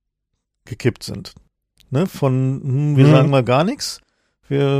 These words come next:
Speaker 1: weisen mal irgendwie höchstens irgendwie auf Probleme hin oder füttern mal die P G Disten so. Bei der Bild gab es, gab's das ja häufiger so. Und dann
Speaker 2: Und
Speaker 1: kippte das
Speaker 2: gestern regen wir uns auf, dass die einzigen, die im Moment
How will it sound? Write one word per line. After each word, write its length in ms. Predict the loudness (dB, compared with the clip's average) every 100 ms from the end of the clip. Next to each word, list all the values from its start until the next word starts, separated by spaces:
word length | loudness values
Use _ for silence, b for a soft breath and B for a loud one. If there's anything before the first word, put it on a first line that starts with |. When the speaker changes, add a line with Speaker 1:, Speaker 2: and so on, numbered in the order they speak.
| -2 -4 -6 -2
Speaker 1:
weisen 260 | 0 0
mal 160 | 0 0
irgendwie 220 | 0 -2
höchstens 280 | -4 -4 -4
irgendwie 340 | -2 -2 -2 -2
auf 160 | -4
Probleme 420 | -8 -6 -2 2
hin 200 | 2 2 2
oder 420 | 2 4 2 0
füttern 300 | -2 -2 -2
mal 160 | -2
die 80 | -2
P 200 | -4 -4
G 80 | -2
Disten 360 | -4 -6 -6 -4
so. 320 | -2 -2 -4
Bei 120 | 0
der 120 | 0
Bild 300 | 2 -2 -2
gab 160 | -4 -6
es, 140 | -12
gab's 240 | -8 -6 -6
das 100 | -4
ja 80 | -2
häufiger 420 | -2 -4 -8 -8
so. 200 | -8 -10 _ _ _ _ _ _ _ _ _ _ -2
Und 140 | 0
dann 100 | 2
Speaker 2:
Und 60 | 0
Speaker 1:
kippte 240 | 0 2
das 100 | 2
Speaker 2:
gestern 240 | 2 0 0
regen 240 | 0 0
wir 100 | -2
uns 140 | -2 -2
auf, 360 | 2 2 0
dass 200 | -6 -8
die 140 | -4 -2
einzigen, 500 | -2 -2 -4 -8 -6
die 160 | -10
im 240 | -10 -4 0
Moment 560 | 2 4 2 -2 -12